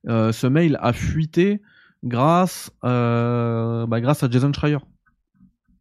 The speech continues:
de Bloomberg. Donc c'est le, c'est l'incontournable Jason Schreier qui a vu ce mail et qui l'a fait, euh, qui l'a fait fuiter du coup.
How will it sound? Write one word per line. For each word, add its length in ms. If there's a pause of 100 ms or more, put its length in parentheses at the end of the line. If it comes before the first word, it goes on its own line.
(460)
de 100
Bloomberg. 520 (3250)
Donc 160
c'est 140
le, 220
c'est 140
l'incontournable 580
Jason 180
Schreier 340
qui 120
a 40
vu 220
ce 120
mail 400 (580)
et 220
qui 160
l'a 120
fait, 240
euh, 280
qui 120
l'a 60
fait 140
fuiter 380
du 100
coup. 180